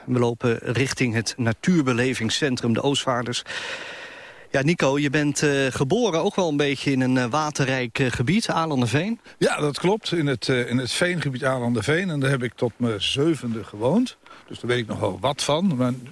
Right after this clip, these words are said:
Speaker 2: het is ook wel grappig. Ik weet precies wat ik me kan herinneren van voor mijn zevende en daarna, omdat we toen verhuisd zijn.
Speaker 1: Ja. Maar je zit daar vlakbij, eh, de Nieuwkoopse plassen. La-, laat ik daar nou weer geboren zijn.
Speaker 2: <laughs> Zie je? We komen allebei uit het veen.
Speaker 1: Ja.
Speaker 2: Ja, ja, ja. Nee, dat klopt.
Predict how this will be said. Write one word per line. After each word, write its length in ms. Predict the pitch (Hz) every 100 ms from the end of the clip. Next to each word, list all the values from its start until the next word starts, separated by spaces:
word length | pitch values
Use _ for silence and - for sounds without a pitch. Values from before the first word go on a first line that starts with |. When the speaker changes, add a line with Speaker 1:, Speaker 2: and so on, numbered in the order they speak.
| 156 -
Speaker 2:
het 100 | 143
is 80 | 139
ook 60 |
wel 100 | 160
grappig. 280 | 147 156 -
Ik 60 | -
weet 160 | 156
precies 300 | - - 165
wat 120 | 170
ik 60 | 156
me 60 | 151
kan 200 | 160 156
herinneren 400 | 160 160 143 143
van 200 | - 147
voor 200 | - 185
mijn 120 | 180
zevende 380 | 185 190 156 170
en 80 | 160
daarna, 280 | 170 160 151
omdat 160 | 170
we 60 | 160
toen 140 | 170
verhuisd 320 | 151 160 170
zijn. 200 | - 123 -
Speaker 1:
Ja. 120 | 139 135 - - - 185
Maar 140 | 175 139
je 80 | 139
zit 160 | -
daar 220 | 131 120
vlakbij, 720 | 120 143 117 127 117 113 110 107
eh, 60 |
de 140 | 110 131
Nieuwkoopse 500 | 175 185 165 143 -
plassen. 480 | - 156 - 233 - - - - -
La-, 100 | -
laat 260 | - 131 131
ik 140 | 160
daar 120 | - 151
nou 180 | 143
weer 140 | 143 143
geboren 360 | 139 139 143
zijn. 220 | 117 139 - 165
Speaker 2:
<laughs> 120 | - - -
Zie 180 | 220 156
je? 160 | 190 170 - 147 165 - - 151 151
We 60 |
komen 240 | 156 185 185
allebei 280 | 185 175 165
uit 120 | 127
het 100 | -
veen. 360 | - 160 135 -
Speaker 1:
Ja. 140 | -
Speaker 2:
Ja, 260 | 151 117 139
ja, 140 | 135 127
ja. 220 | 131 120
Nee, 220 | 139 135
dat 180 | 131 143
klopt. 320 | - 147 110